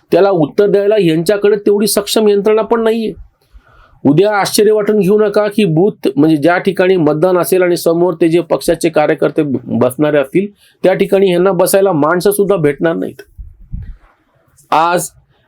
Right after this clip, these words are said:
ज्या पद्धतीने काँग्रेस, इंडिया आघाडी, डावे ह्या सगळ्यांनी राजकीय दृष्ट्या जो गलथानपणा दाखवला आणि आता खापर कशावरती, तर तुमचे खाते कसे फ्रीज केल्या गेलेले आहेत, गोठवल्या गेलेले आहेत, अं, मुख्यमंत्र्याला तुरुंगात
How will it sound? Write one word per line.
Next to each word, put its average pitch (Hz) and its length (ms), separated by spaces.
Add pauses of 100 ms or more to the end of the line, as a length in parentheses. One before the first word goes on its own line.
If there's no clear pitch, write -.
(140)
ज्या 156 180
पद्धतीने 151 760 (840)
काँग्रेस, 165 600 (280)
इंडिया 151 360
आघाडी, 160 640
डावे 147 560
ह्या 139 160
सगळ्यांनी 170 540
राजकीय 156 460
दृष्ट्या 151 360
जो 202 200
गलथानपणा 147 580
दाखवला 135 340
आणि 160 120
आता 170 220
खापर 202 420
कशावरती, 202 720 (440)
तर 190 60
तुमचे 180 440
खाते 185 400
कसे 175 460
फ्रीज 180 340
केल्या 160 260
गेलेले 156 360
आहेत, 151 200 (100)
गोठवल्या 147 440
गेलेले 143 360
आहेत, - 260 (800)
अं, 120 260
मुख्यमंत्र्याला 160 640
तुरुंगात 147 400